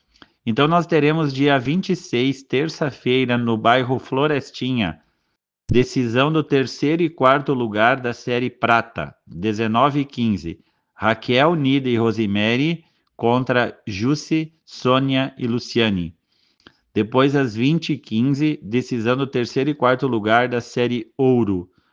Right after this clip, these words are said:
Rosicler, Nilce e Isoneia contra Zita, Jane e Maísa. E chegamos na última noite, né?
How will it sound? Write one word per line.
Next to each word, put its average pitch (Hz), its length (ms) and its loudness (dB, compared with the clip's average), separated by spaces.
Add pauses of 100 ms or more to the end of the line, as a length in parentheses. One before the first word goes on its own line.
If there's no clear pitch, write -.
(220)
Rosicler, 104 920 -2
Nilce 120 640 -2
e 107 160 -4
Isoneia 98 720 -2 (360)
contra 117 460 2
Zita, 135 680 -2
Jane 120 580 0
e 117 140 -2
Maísa. 98 580 0 (920)
E 202 120 2
chegamos 190 560 2
na 190 120 2
última 170 380 0
noite, 120 360 -2
né? 107 300 -4